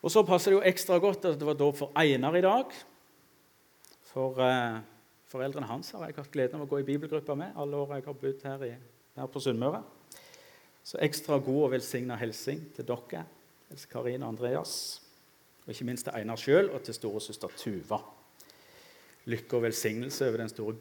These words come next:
gaven og den store oppgaven som dere har fått.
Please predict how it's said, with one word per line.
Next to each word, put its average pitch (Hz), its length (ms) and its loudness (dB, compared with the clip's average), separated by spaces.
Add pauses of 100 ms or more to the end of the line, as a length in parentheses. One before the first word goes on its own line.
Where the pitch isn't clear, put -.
gaven 131 540 4 (360)
og 135 140 -10
den 160 100 -10
store - 280 -6 (100)
oppgaven - 580 -10
som - 140 -14
dere 117 160 -12
har - 160 -20
fått. - 240 -20